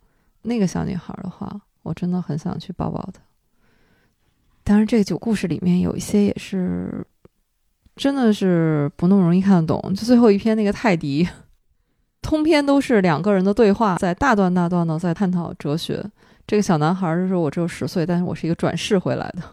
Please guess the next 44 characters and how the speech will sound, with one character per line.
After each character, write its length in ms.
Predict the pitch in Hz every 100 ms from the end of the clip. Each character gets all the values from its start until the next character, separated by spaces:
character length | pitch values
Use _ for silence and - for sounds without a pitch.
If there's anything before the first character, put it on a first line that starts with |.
| _ - - - - -
<laughs> 560 | - - _ _ _
我 160 | - 160
可 120 | 170
能 140 | 143
会 320 | 160 165 143 - _ _ _
死 220 | - - -
在 240 | 170 156
一 160 | 147 160
个 380 | 165 151 143 180 _ _ _ -
没 100 | 160
有 160 | 160
水 160 | 165 147
的 80 | -
游 60 |
泳 120 | 151
池 220 | 160 - -
里 140 | 165
面。” 180 | - - _ _ _ _
而 120 | 180
最 160 | 175 196
后 280 | 185 202 175
呢， 260 | 156 - 180
传 240 | - 165
来 160 | 170 165
一 80 |
个 140 | 170 170
小 180 | - 165
女 100 | 160
孩 220 | 160 156
的 100 | 165
尖 200 | 175 170
叫 180 | 170 180
声。 240 | 185 - _ _ _ _ _ _ _ _ _ _
就 180 | - 214
我 100 | 170
看 220 | - 233
第 100 | 247
一 60 | 247
遍 180 | 254 196
的 80 |
时 120 | 175 170
候， 200 | 170 170
愣 160 | 233
是 340 | 208 185 156